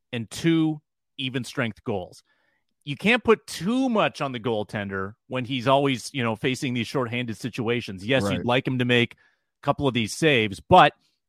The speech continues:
Speaker 1: I think that's more on the Wild's penalty killing unit that they need to, um, reduce the pressure. They need to clear the puck better. They need to keep guys out of those open areas.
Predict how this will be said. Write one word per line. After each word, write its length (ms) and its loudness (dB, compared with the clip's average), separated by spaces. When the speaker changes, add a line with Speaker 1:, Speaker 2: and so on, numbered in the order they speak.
Speaker 1:
I 120 0
think 200 -4
that's 240 2
more 560 2
on 300 2
the 80 0
Wild's 440 2
penalty 380 -4
killing 380 -4
unit 420 -6
that 140 -10
they 120 -2
need 280 -6
to, 320 2
um, 540 2
reduce 380 -4
the 100 -2
pressure. 640 -2
They 100 -8
need 140 -6
to 80 -8
clear 260 -6
the 100 -2
puck 280 0
better. 240 0
They 80 0
need 140 -4
to 80 -4
keep 280 -10
guys 340 0
out 140 2
of 120 -2
those 200 2
open 280 0
areas. 480 -4